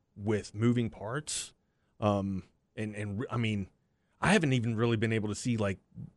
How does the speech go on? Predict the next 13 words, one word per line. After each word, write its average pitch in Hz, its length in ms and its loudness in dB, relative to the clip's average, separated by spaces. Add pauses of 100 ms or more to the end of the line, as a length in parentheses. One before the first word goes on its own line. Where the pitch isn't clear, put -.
the, 107 240 0
the 101 180 0
daily 113 320 4
operations 104 580 0
of 90 120 -6
how 98 220 0
it, 95 60 -6 (140)
you 110 160 -2
know, 92 100 -2
what 98 180 -2
goes 113 220 2
into 110 220 0
this, 98 200 -4